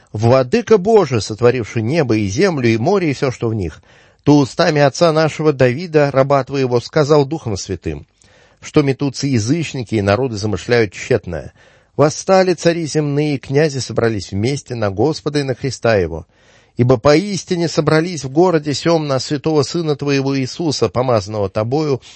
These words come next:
Ирод и Понтий Пилат с язычниками и народом израильским, чтобы сделать то, чему быть предопределила рука твоя и совет твой.“»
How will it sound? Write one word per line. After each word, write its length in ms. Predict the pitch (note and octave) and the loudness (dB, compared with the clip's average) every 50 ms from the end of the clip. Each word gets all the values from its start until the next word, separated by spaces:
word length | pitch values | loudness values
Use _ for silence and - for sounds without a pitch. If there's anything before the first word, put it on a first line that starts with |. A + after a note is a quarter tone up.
| - - - _ | -20 -20 -20 _
Ирод 420 | - D3+ G3 G3+ F3 D3+ D3 C3 - | -8 -2 2 2 4 4 4 2 0
и 40 | B2 | -4
Понтий 360 | - B2+ B2 G#2 G#2 A2+ G#2+ | -4 -4 -4 -4 -4 -8 -4
Пилат 420 | - B2 C#3 D3+ F3+ E3+ C#3+ G2+ | 0 2 4 4 6 4 4 0
с 40 | - | -2
язычниками 800 | - C3+ C3 A2+ G2+ B2+ F#3 E3 - - C#3+ C3 - B2+ A#2+ G#2 - - _ _ _ _ _ _ | -8 -8 -6 -4 -2 -2 -2 -2 -4 -6 -8 -8 -4 -4 -4 -4 -6 -8 _ _ _ _ _ _
и 80 | - C#3+ | -2 2
народом 440 | B2+ D3+ D#3 F3+ F3+ D3+ C3+ A#2+ A2+ | 4 4 4 4 4 2 2 2 2
израильским, 840 | F#2+ F#2 A#2+ D3 F#3+ G3 F#3+ F#3 E3 - - - F3 E3+ D#3 C#3 C3 _ _ _ _ _ _ _ _ _ - _ _ _ _ _ _ _ _ _ _ _ - | 0 2 4 4 4 4 2 0 -4 -6 -2 0 0 0 0 -2 -8 _ _ _ _ _ _ _ _ _ -20 _ _ _ _ _ _ _ _ _ _ _ -20
чтобы 360 | - - - A#2+ A2 A2+ G#2+ | -14 -6 -2 0 0 2 0
сделать 460 | F2 E2+ - A#2 A#2 G#2+ G2 F2+ - _ _ _ | -2 0 4 4 6 6 6 4 0 _ _ _
то, 480 | - B2+ C#3+ D#3+ D#3+ C#3 G#2+ D#2+ C2+ - _ _ _ _ _ | 0 2 4 6 6 6 4 2 0 -6 _ _ _ _ _
чему 320 | _ - - G2 F2+ F2 D#2+ | _ -14 -10 -8 -8 -8 -6
быть 380 | D2+ E2+ B2+ G3+ F#3+ - - | -2 0 0 0 0 -2 -8
предопределила 1200 | _ - B2 A#2+ C3+ F3 F#3 D3+ C#3+ - - B2+ A#2+ - D#3 D3 C3 B2 C3 C3 B2+ A#2 G#2 F#2+ F#2+ | _ 0 2 2 4 4 0 0 -4 -8 -4 -4 -4 -2 -4 -6 -4 -2 -2 0 2 2 2 2 0
рука 340 | F2+ E2 E2+ - B2 D#3+ E3+ | -4 -6 -2 0 2 2 2
твоя 240 | - - D#3+ D3+ C#3+ | 2 2 0 0 0
и 40 | A2 | 0
совет 500 | - - E2+ E2+ F2 F#2+ F#2 - - _ _ _ _ _ _ _ _ _ _ _ _ | -6 -6 -6 -4 -2 -2 -4 -4 -6 _ _ _ _ _ _ _ _ _ _ _ _
твой.“» 340 | - G2+ A2+ A2 G2+ D#2 - | -4 2 4 4 4 2 -2